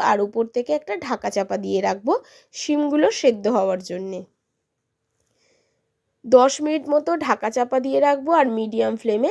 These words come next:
গ্যাসের ফ্লেমটাকে দিয়ে রেখেছিলাম। তো দেখুন, ঢাকনা তুলে নিয়েছি, আর শিমগুলোও কিন্তু বেশ সেদ্ধ হয়ে গেছে। আর এখন শিমগুলোকে একটা পাত্রে তুলে নেব আর নিয়ে ঠান্ডা করে নেব। আপনারা চাইলে এটাকে শিলপাটায়ও বেটে ফেলতে পারেন।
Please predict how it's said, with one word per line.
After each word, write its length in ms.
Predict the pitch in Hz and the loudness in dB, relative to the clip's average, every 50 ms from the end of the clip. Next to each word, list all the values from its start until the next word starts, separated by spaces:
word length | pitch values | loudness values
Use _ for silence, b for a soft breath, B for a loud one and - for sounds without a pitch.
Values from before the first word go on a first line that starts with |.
| 480 359 | 0 2
গ্যাসের 320 | 277 233 214 - 226 208 | 2 2 2 2 -2 -4
ফ্লেমটাকে 440 | 208 - 208 202 208 208 208 208 220 208 | -2 -2 -4 -4 -2 -4 -4 -4 -4 -6
দিয়ে 220 | 208 226 247 269 | -4 0 0 2
রেখেছিলাম। 520 | 269 285 277 294 294 269 - 311 302 381 523 - _ b b b b b b b b b | 2 0 0 -2 -4 -4 -2 -2 0 -2 -2 -4 _ b b b b b b b b b
তো 80 | - 269 | -4 2
দেখুন, 260 | 247 277 269 294 320 330 | 2 2 2 4 0 0
ঢাকনা 480 | 302 277 247 214 233 233 240 240 240 240 240 | 2 2 0 2 2 0 0 0 0 -2 -2
তুলে 180 | - 262 269 294 | -4 0 0 2
নিয়েছি, 440 | 311 320 311 311 302 294 - - 392 480 - - - | 2 2 2 0 -2 -2 0 2 0 0 0 0 -2
আর 120 | 208 208 214 - | -2 -2 -2 -4
শিমগুলোও 560 | - 247 240 240 240 247 254 254 254 269 285 285 | -4 -2 -2 -2 -2 -2 0 2 4 2 2 2
কিন্তু 260 | - 320 311 302 302 311 311 269 220 | -2 -4 -6 -4 -4 -6 -6 -4 0
বেশ 200 | 208 196 190 202 - | 0 0 0 0 -2
সেদ্ধ 240 | - 220 214 214 214 254 | -4 -4 -4 0 2 2
হয়ে 200 | 269 277 277 277 | 4 4 4 4
গেছে। 300 | 277 277 269 269 - 392 453 B B B B B B B B - | 2 2 0 -2 -2 -8 -8 B B B B B B B B 0
আর 80 | - 254 262 254 - | 0 0 0 0 0
এখন 280 | - 214 233 - 349 349 339 | -2 -2 0 0 -2 -2 -2
শিমগুলোকে 680 | 339 - 269 247 233 233 226 233 233 233 233 233 247 - - | -2 -2 -2 -2 -2 -2 -2 0 2 0 0 0 -2 -2 -2
একটা 240 | 254 254 - 226 220 | -2 -4 -4 -6 -6
পাত্রে 400 | 220 - 214 202 202 - - 220 220 | -2 -2 -2 -2 -4 -4 -6 -6 -6
তুলে 240 | 214 233 240 247 269 | -4 0 4 4 4
নেব 200 | 294 294 294 277 302 294 - | 6 4 0 0 0 0 0
আর 80 | 220 214 | -2 -2
নিয়ে 220 | 196 196 226 311 403 - | -2 -2 -2 -4 -4 -6
ঠান্ডা 320 | - - 247 208 190 190 202 | -6 -6 -4 -2 -2 -2 -4
করে 220 | - 190 185 185 | -4 -6 -6 -4
নেব। 200 | 185 185 185 185 185 180 185 B B B B B B B B | -2 -4 -4 -4 -4 -6 -6 B B B B B B B B
আপনারা 420 | - 208 226 226 - 285 294 311 320 | 2 2 2 4 4 4 6 4 4
চাইলে 360 | 311 - 339 320 320 330 330 330 - - | 2 2 2 2 2 2 2 0 0 -2
এটাকে 360 | 226 220 233 226 226 - 247 262 | -4 -2 -4 -6 -4 -4 -4 -4
শিলপাটায়ও 760 | 254 - - 277 254 254 262 - 262 262 262 277 277 294 294 | -4 -6 -6 -6 -6 -4 -2 -2 -2 0 4 2 4 4 4
বেটে 260 | 269 277 269 262 285 285 | 4 4 2 2 2 -2
ফেলতে 300 | 285 311 294 302 294 311 | 0 0 0 0 -2 -4
পারেন। 300 | 311 330 302 277 262 320 | 0 2 4 4 4 2